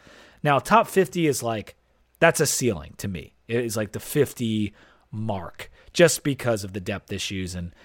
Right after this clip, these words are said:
and we don't know what Grant Wells is exactly gonna be. Like, he's gonna be better than Burmeister as a thrower, but he's not a perfect quarterback, right? Otherwise, every school would have wanted him. Um, so sixty-five is reasonable. That's,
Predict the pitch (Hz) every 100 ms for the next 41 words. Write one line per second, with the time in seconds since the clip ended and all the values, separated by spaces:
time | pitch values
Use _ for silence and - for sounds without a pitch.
0 | - - 139 156 135 254 220 147 151 135
1 | 110 113 - 117 107 110 98 - 95 104
2 | 95 113 110 - 98 101 92 87 73 -
3 | 110 170 151 - 165 190 185 175 151 151
4 | 139 123 123 127 131 123 143 139 127 117
5 | 107 104 - 113 117 135 135 - - -
6 | - _ _ 156 131 - _ _ _ _
7 | _ _ 147 - _ _ - - 180 185
8 | 175 190 226 - 185 151 - 180 127 -
9 | 85 - - 127 143 143 156 151 139 143
10 | 139 127 - 135 117 110 101 101 78 -
11 | - _ _ - - _ _ - 113 104
12 | 95 90 - - 123 - 196 - 196 170
13 | 143 131 117 123 120 113 113 127 -